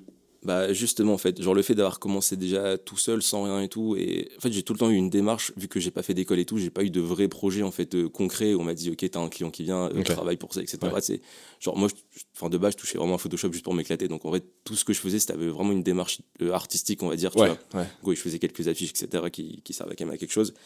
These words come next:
Speaker 1: mais j'avais pas cette mentalité, en fait, de vendre, en fait, euh, ce que je faisais.
Speaker 2: Hmm.
Speaker 1: Donc, c'était pas forcément professionnel, juste je m'amusais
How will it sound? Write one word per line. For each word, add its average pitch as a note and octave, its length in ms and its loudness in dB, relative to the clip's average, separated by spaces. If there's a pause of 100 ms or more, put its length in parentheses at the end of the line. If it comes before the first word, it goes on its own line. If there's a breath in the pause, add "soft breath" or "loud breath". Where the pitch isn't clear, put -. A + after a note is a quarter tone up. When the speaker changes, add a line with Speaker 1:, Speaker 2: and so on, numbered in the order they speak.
(200 soft breath)
Speaker 1:
mais F#2 80 -2
j'avais F2 140 2
pas A2 120 0
cette F#2 200 0
mentalité, F2+ 420 0
en F#2 80 0
fait, F2 180 -2
de D#2+ 120 0
vendre, F2 360 0
en E2+ 60 -2
fait, - 240 -4
euh, E2 200 -2
ce - 100 -4
que F2 80 -2
je - 80 -4
faisais. F2+ 240 0
Speaker 2:
Hmm. G2 340 0 (400 soft breath)
Speaker 1:
Donc, F2+ 100 -8
c'était - 160 0
pas G#2+ 120 2
forcément G2+ 260 -2
professionnel, F2+ 400 -2
juste F2 140 -6
je F#2 60 -2
m'amusais D#2+ 360 -2